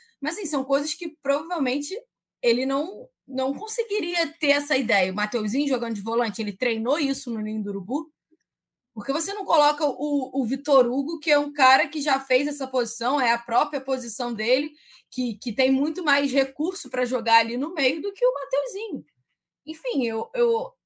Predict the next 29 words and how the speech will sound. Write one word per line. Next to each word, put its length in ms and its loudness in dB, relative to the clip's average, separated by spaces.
Eu 80 -2
não 100 0
consegui 380 -6
entender 420 2
o 80 6
que 140 -6
que 160 -14
passou 380 4
na 100 -4
cabeça 420 -4
do 140 -8
Tite. 340 -10
Tô 100 4
igual 280 8
aquele 280 -4
meme, 300 0
o 20 -12
que 120 -6
que 100 -10
passa 420 8
na 140 -8
cabeça? 640 -4
Porque 240 -4
é 140 4
exatamente 680 -2
isso, 300 -4
assim, 260 -8
pra 220 2
mim 260 -4